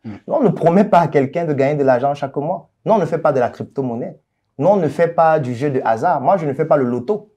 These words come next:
Speaker 2: Moi, je ne fais pas les paris sportifs. Moi, je ne viens pas sur Internet tous les jours parler d'entrepreneuriat, produire des vidéos, expliquer les stratégies que nous mettons en place, parler même de nos échecs. Vous connaissez combien de personnes qui parlent en public de leurs échecs ? Moi, je le fais tout le temps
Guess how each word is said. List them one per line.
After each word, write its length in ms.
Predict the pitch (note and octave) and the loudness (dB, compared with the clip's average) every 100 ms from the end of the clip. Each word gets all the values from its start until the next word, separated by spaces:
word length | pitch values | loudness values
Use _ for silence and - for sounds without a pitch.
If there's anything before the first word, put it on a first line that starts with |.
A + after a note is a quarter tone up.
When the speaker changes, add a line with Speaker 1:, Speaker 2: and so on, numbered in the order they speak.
| _ | _
Speaker 2:
Moi, 120 | - | -4
je 60 | D#3+ | -2
ne 40 | |
fais 60 | E3+ | 2
pas 80 | D#3 | 2
les 80 | |
paris 300 | B2+ B2+ B2+ | 2 0 0
sportifs. 520 | C3+ B2 A#2 - F#2+ - _ _ _ - | -4 -6 -4 -6 -8 -12 _ _ _ -4
Moi, 220 | D3 F#3 | 2 4
je 140 | F3 D#3 | 4 2
ne 280 | D#3 D3 C3 | 0 0 -4
viens 300 | B2 A#2 F#3 | -8 2 4
pas 160 | F#3+ F3 | 4 2
sur 120 | D3+ | 0
Internet 380 | C3 C#3 D#3 D#3+ | 0 2 0 -2
tous 140 | F3 | -2
les 160 | C#3+ A#2+ | 0 0
jours 340 | C3+ D3 D#3+ - _ | -2 -4 -6 -16 _
parler 280 | D3 C#3 D#3+ | 2 2 2
d'entrepreneuriat, 760 | C3 B2 A#2+ - B2 A2+ C#3 | 0 0 -6 -4 -4 -2 -2
produire 440 | C#3+ - C3 B2 D3+ | -2 -2 -4 -2 -2
des 140 | C3 | -2
vidéos, 440 | A2 A2+ B2 C3+ C3+ | -2 -4 -2 -2 -2
expliquer 460 | B2+ - C3 C3 | -6 -8 -8 -4
les 80 | D3+ | -4
stratégies 460 | C3 B2 A#2 A#2 C3+ | -2 -2 -4 -8 -8
que 40 | |
nous 120 | D3 | -6
mettons 260 | B2+ A2+ C3 | -6 -4 -4
en 80 | A2 | -2
place, 260 | C3+ C#3 - - - | 0 -2 -4 -6 2
parler 240 | E3+ G3+ | 2 4
même 160 | G#3+ D#3+ | 0 0
de 60 | |
nos 160 | D3+ E3+ | 0 0
échecs. 340 | C#3 C#3 G3 | -2 -2 -6
Vous 60 | F#3+ | -2
connaissez 260 | F3 D#3 | -2 -2
combien 220 | F#3 C#3+ D#3+ | -2 -2 -2
de 60 | |
personnes 340 | D#3 C3 D3+ D#3 | -2 -2 -4 -8
qui 80 | |
parlent 240 | D#3 D3 C3+ | -4 -2 -2
en 80 | A#2 | -4
public 260 | A#2+ C3 | -8 -8
de 80 | B2 | -6
leurs 220 | A#2 A#2+ | -6 -6
échecs ? 280 | G#2+ A#2+ - _ _ | -8 -10 -12 _ _
Moi, 120 | D3 | -2
je 100 | E3 | -2
le 80 | C#3 | -2
fais 180 | B2+ C#3 | -4 -4
tout 120 | D3 | -4
le 60 | B2 | -4
temps 220 | E3 D#3 | -4 -6